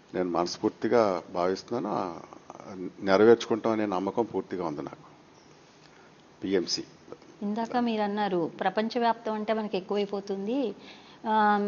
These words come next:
Speaker 2: వ-, పశ్చిమ గోదావరి వరకు అంటే తక్కువైపోతుంది, రాష్ట్ర వ్యాప్తం అయితే కొంచెం పర్వాలేదు.
Speaker 1: లేదు, లేదు, ఆకివీడు అయితే తక్కువైపోతుంది.
Speaker 2: ఆకివీడు అయితే
Speaker 1: పశ్చిమ గోదావరి
Speaker 2: తక్కువైపోతుంది,
Speaker 1: జిల్లా
Speaker 2: వెస్ట్
Speaker 1: అయితే
Speaker 2: గోదావరి అండి. కానీ పిఎంసి ద్వారా అయితే మనం ప్రపంచవ్యాప్తంగా కూడా చేయగలుగుతున్నాం
Speaker 1: ఎస్,
Speaker 2: ఇప్పుడు.
Speaker 1: ఎస్.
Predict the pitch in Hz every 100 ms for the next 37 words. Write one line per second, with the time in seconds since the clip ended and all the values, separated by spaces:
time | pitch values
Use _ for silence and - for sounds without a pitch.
0 | 196 196 196 190 - 208 - 226 226 220
1 | 220 208 214 208 202 208 202 185 202 202
2 | 190 190 196 202 240 233 214 - 226 220
3 | 214 214 208 240 226 208 208 190 196 262
4 | 190 135 110 92 - - - - 180 -
5 | 135 131 123 135 107 - 117 107 107 -
6 | 208 254 254 247 220 220 220 196 - 208
7 | 120 123 123 208 - - 113 254 240 240
8 | 226 196 180 240 233 214 202 311 - -
9 | - 254 285 320 339 269 247 233 220 208
10 | 202 247 254 254 254 277 285 277 254 240
11 | 233 233 247 254 196 175 185 165 139 113
12 | 165 151 - - - - 90 120